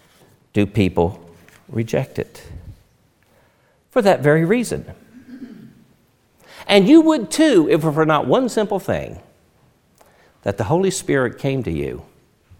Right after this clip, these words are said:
and opened your eyes, and you beheld your interest in Jesus Christ. Now, you not only believe the history of it, but you believe, in fact, the Christian interpretation of it.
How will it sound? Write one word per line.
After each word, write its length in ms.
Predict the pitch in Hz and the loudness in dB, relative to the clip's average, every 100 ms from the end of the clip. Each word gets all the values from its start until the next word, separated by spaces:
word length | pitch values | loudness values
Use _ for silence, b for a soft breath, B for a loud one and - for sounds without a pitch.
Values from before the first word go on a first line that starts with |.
| _ _ _ _ b b b b - | _ _ _ _ b b b b -2
and 180 | 123 113 | -2 2
opened 340 | 147 175 160 | 0 2 -2
your 180 | 147 120 | -2 -2
eyes, 720 | 120 92 78 73 76 - - _ _ _ _ _ _ _ _ _ b b b b 135 | -4 -4 -6 -10 -16 -18 -20 _ _ _ _ _ _ _ _ _ b b b b -2
and 180 | 143 | 4
you 80 | 165 | 4
beheld 460 | 185 160 160 185 156 | 4 2 2 -2 -4
your 100 | 151 | -6
interest 440 | 156 175 139 - | -4 -4 -6 -6
in 120 | 117 | -6
Jesus 400 | 107 139 127 107 | -4 -6 -6 -8
Christ. 680 | - - 131 80 - - - - - _ _ _ _ _ _ B B B B B | -8 -8 -6 -8 -10 -12 -14 -20 -20 _ _ _ _ _ _ B B B B B
Now, 200 | 185 180 | 4 4
you 180 | 180 269 | 4 4
not 200 | 240 202 | 6 4
only 240 | 202 185 | 4 4
believe 800 | 151 139 147 170 151 135 117 - | 4 4 4 4 4 2 -2 -2
the 120 | - | -2
history 520 | 98 214 - - 123 - | -2 -2 -6 -6 -6 -2
of 220 | 85 85 | -2 -2
it, 180 | - 127 | -6 -4
but 220 | 123 - | -4 -2
you 80 | 190 | -2
believe, 400 | 151 143 143 139 | 0 2 2 0
in 140 | 127 | -4
fact, 380 | - 147 131 - | -2 -4 -4 -8
the 80 | 139 | -10
Christian 460 | - 143 - 135 | -4 -6 -4 -6
interpretation 880 | 131 127 147 135 139 208 214 - - | -4 -6 -6 -8 -8 -4 -6 -6 -8
of 180 | - - | -8 -10
it. 220 | - - | -12 -18